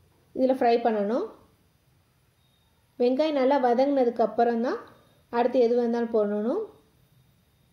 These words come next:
வெங்காயம் வந்து ஒரு டிரான்ஸ்பரண்ட் கலர்ல வந்ததுக்கு அப்புறம் நம்ம மசாலாவெல்லாம் ஆட் பண்ணுவோம். ஒரு டேபிள் ஸ்பூன் மிளகாய்த்தூள், ஒரு டேபிள் ஸ்பூன்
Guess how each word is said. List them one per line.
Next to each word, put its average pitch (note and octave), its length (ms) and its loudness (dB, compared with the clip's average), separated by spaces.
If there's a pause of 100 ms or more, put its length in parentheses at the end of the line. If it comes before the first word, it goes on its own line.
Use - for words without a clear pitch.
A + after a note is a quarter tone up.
(840)
வெங்காயம் C4+ 360 2
வந்து C#4+ 200 2
ஒரு C4 140 0
டிரான்ஸ்பரண்ட் C4 560 0 (160)
கலர்ல C4 380 2
வந்ததுக்கு A#3+ 460 0
அப்புறம் B3 340 -2 (1000)
நம்ம C4 140 0 (120)
மசாலாவெல்லாம் B3+ 520 0
ஆட் A3 160 -4
பண்ணுவோம். G#3+ 340 -2 (1200)
ஒரு B3 200 2
டேபிள் C4+ 360 2
ஸ்பூன் C#4+ 220 -2 (520)
மிளகாய்த்தூள், C4 600 0 (600)
ஒரு C4 120 4 (100)
டேபிள் C#4+ 340 2
ஸ்பூன் C#4 280 -2